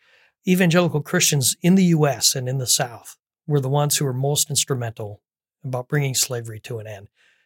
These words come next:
They ran the Underground Railroad. They infiltrated the Congresses. They, they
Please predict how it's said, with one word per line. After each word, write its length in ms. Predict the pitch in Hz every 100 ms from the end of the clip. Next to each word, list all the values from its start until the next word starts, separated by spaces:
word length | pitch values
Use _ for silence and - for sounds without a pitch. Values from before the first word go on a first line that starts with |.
| _
They 80 | 123
ran 180 | 120 120
the 120 | 127
Underground 440 | 135 135 131 135 127
Railroad. 500 | 135 143 123 107 101 -
They 200 | 120 -
infiltrated 560 | 160 147 143 - 147 143
the 100 | 131
Congresses. 680 | - 143 139 104 - 104 117
They, 240 | 123 120 _ _ _ _ _ _ _
they 180 | 143 135